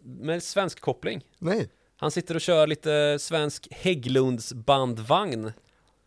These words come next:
Speaker 2: En sån har man nog
Speaker 1: Ja.
Speaker 2: suttit bak på i. Det är de här som är, ser ut som, eh, tusenfotingar. Bandvagnar som kan
Speaker 1: Ja.
Speaker 2: kopplas ihop, eller hur?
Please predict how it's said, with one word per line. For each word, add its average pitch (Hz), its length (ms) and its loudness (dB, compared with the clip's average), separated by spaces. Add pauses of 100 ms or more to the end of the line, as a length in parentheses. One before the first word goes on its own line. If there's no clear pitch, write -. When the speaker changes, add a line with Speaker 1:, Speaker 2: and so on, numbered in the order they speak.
Speaker 2:
En 160 140 4
sån 262 460 4
har 269 60 -2
man 226 160 4
nog 127 280 4
Speaker 1:
Ja. 143 280 2
Speaker 2:
suttit 143 380 -2
bak 127 240 -2
på 98 280 -2
i. 95 220 -4
Det 127 60 0
är 156 40 4
de 175 100 4
här 147 120 2
som 127 160 0
är, 123 220 0
ser 139 140 0
ut 123 120 0
som, 120 300 -4 (220)
eh, 120 320 -2
tusenfotingar. 123 1080 -2 (420)
Bandvagnar 113 600 0
som 113 180 -6
kan 120 140 -4 (140)
Speaker 1:
Ja. - 80 -2
Speaker 2:
kopplas 123 240 0
ihop, - 260 -4
eller 123 120 0
hur? 120 120 -2